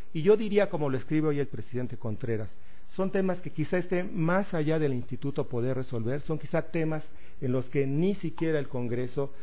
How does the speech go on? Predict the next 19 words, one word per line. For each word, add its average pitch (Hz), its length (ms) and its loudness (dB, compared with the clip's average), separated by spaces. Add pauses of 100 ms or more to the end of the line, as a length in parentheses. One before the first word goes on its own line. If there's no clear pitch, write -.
(180)
pueda 135 200 4
tener 127 180 2
una 127 220 0
razón 113 240 -2
definitiva 131 560 0 (200)
y 151 100 -2
tengamos 156 520 2
que - 100 0
esperar 123 540 0 (300)
una 147 260 4
decisión 127 720 0
de 123 80 2
nuestro 117 280 0
po-, - 240 4
<clears throat> - 20 0
de 175 340 8
nuestro 135 280 2
Poder 131 260 4
Judicial 147 520 -2